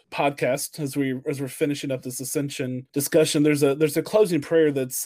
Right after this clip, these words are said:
that's really beautiful, and I'd like for us to, to pray that. "Oh God, you have glorified our victorious Savior with a triumphant resurrection from the dead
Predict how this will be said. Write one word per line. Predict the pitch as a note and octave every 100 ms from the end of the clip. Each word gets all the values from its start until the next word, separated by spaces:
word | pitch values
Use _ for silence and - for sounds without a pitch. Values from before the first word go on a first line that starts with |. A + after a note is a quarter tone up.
| -
that's | D3 F#3
really | F3+ D3
beautiful, | C#3+ C#3+ C3+ C#3
and | C3+
I'd | C3
like | C#3 C#3
for | - C3+
us | B2 -
to, | B2+ A2 - -
to |
pray | C3 C#3 B2
that. | - - - - _ _ _ _ _
"Oh | F3+ F3+
God, | C#3 F#3+ G3+ G3+ E3
you | F3+
have | D#3 E3 D#3+ D3 C3+ D#3+ C#3
glorified | D#3+ F#3 F#3 E3+ F3+ E3+ E3 D#3+
our | D#3
victorious | D3+ C#3+ - F3+ F3+ F3 -
Savior | - D#3+ D3 C3+ B2 A#2 - _ _ _ _ _ _ -
with | C#3+
a | D3
triumphant | - E3 D#3 D3+ D#3+ E3+ D3+
resurrection | D3+ C#3+ C#3+ C#3 B2+ - B2
from | B2 D3 C3
the | C#3
dead | B2 A2 G#2